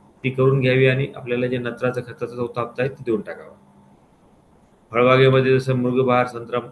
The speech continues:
मोसंबी बागेत अन्नद्रव्याची जिथे कमतरता दिसून येत आहे, काही ठिकाणी वा-, वा-, तिथं ते असलेला चिलेटची आपल्याला झिंक पन्नास ग्रॅम आणि तेरा झिरो झिरो पंचेचाळीस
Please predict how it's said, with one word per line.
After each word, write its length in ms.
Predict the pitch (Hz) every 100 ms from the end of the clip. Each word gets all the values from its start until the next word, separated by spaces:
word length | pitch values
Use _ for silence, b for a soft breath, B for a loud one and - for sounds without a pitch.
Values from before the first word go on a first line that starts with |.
| -
मोसंबी 300 | 113 113 120
बागेत 320 | 123 117 117 123 - 117
अन्नद्रव्याची 580 | 117 117 120 117 120
जिथे 300 | 104 - 156
कमतरता 420 | 147 131 135 131 127
दिसून 280 | - 120
येत 120 | 123 110
आहे, 200 | 95 92
काही 160 | 110
ठिकाणी 260 | 107 113 120
वा-, 320 | 113 110 110
वा-, 240 | 110 110 101 - 120
तिथं 140 | 113 117
ते 60 |
असलेला 500 | 123 120 127 123 123 127 - _ _ _ _ _
चिलेटची 680 | - 127 131 127 131 - 135
आपल्याला 300 | 123 123 127
झिंक 340 | 123 120 127
पन्नास 420 | - 120 123 120 113
ग्रॅम 260 | 120 123 127 - _ _ _ _ -
आणि 240 | 104 113
तेरा 500 | 113 _ - 117 127
झिरो 280 | 117 117 120
झिरो 160 | 120 117
पंचेचाळीस 680 | 117 113 113 117 117 -